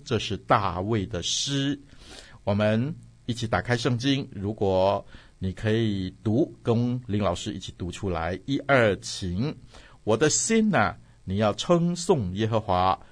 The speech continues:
凡在我里面的，也要称颂他的圣名。我的心啊，你要称颂耶和华，不可忘记他的一切恩惠。他赦免你的一切罪孽，医治你的一切疾病。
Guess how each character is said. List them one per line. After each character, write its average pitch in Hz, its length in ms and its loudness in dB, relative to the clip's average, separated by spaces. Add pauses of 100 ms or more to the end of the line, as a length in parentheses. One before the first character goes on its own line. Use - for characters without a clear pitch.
(100)
凡 127 260 4
在 202 240 4
我 147 180 6
里 139 160 2
面 180 300 2
的， 117 240 4 (160)
也 110 140 2
要 120 120 8
称 185 400 0
颂 143 400 2
他 120 200 -2
的 113 100 0
圣 107 260 -2
名。 90 320 -2 (440)
我 92 100 -4
的 101 100 -2
心 107 320 -2
啊， 92 200 0 (260)
你 95 120 -4
要 95 120 0
称 240 340 6
颂 180 380 4
耶 135 100 0
和 143 160 4
华， 110 460 4 (180)
不 143 100 -4
可 110 180 2
忘 131 280 4
记 120 300 -2
他 131 220 0
的 120 100 0
一 113 140 -4
切 113 280 -6
恩 117 280 0
惠。 110 320 0 (560)
他 117 140 2
赦 208 380 8
免 156 320 2
你 139 100 2
的 143 140 2
一 156 80 -2
切 175 200 0
罪 165 280 2
孽， 170 320 0 (240)
医 247 260 2
治 226 360 4
你 139 200 0
的 147 140 4
一 151 100 -4
切 165 240 0
疾 143 240 -6
病。 156 320 2